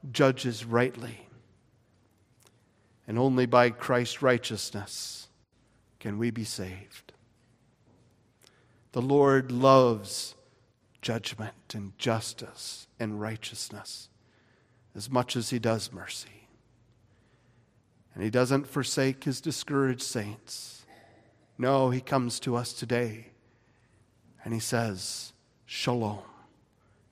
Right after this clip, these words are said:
peace." "Peace I bring to you. My peace I leave with you. Feast in my peace. Dwell in my peace."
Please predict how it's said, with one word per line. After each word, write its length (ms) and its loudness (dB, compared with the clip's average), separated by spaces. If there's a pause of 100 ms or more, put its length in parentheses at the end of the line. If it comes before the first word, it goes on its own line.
(400)
peace." 640 -4 (1400)
"Peace 400 6
I 140 10
bring 360 4
to 140 -2
you. 300 -4 (640)
My 160 12
peace 420 8
I 140 12
leave 340 6
with 320 4
you. 240 -8 (600)
Feast 640 10
in 160 10
my 240 10
peace. 800 -2 (400)
Dwell 640 12
in 300 8
my 240 6
peace." 920 -2